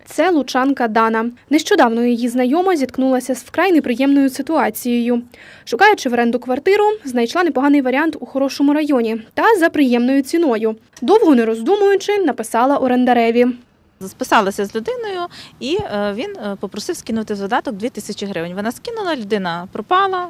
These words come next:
Speaker 2: зв-, звичайно, квартиру не здала і, е, гроші не повернула.
Speaker 1: Залишившись без грошей та без квартири, жінка звернулася до поліції та розповіла про неприємну ситуацію у подрузі. Далі ж вирішили, справі потрібно надати розголосу.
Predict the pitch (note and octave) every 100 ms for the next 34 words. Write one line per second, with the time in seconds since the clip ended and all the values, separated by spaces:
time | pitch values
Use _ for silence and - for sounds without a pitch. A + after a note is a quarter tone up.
0 | D#4 G#3+ G3 G3+ F#3 G3 A#3+ G3 F#3 F#3+
1 | F#3+ F#3+ F#3 F#3+ G3 A3+ D4+ D#4+ - -
2 | - - B3 B3 E3+ F3+ G3+ A3+ A3+ G3
3 | G3 F3+ E3+ D3+ D3 D#3 _ - A#3 B3
4 | B3 G#4 F4+ C4 D4+ C#4 D4 C4 A#3+ A#3
5 | A#3 B3 B3 C#4+ C4+ F4+ G4+ G4+ C#4 D#4
6 | D#4 B3 A#3+ B3 B3+ C4 B3+ C#4 C#4+ A#3+
7 | A#3+ A#3+ A#3+ A#3+ - - F#4+ G#4 - C4
8 | C4 E4+ G4 B3 A#3+ B3+ A#3+ E4 C#4+ C4
9 | B3+ C4 C4 C#4 D4+ - C#4+ A3+ A#3 A#3
10 | A#3 - - A#3+ C#4 F#4 - B3+ A#3+ A#3+
11 | A#3+ A#3+ B3+ - - A#3 A#3+ F4 F4+ C4+
12 | A#3 C4 C4 A3+ B3 B3+ B3+ A#3 A#3 A#3
13 | - B3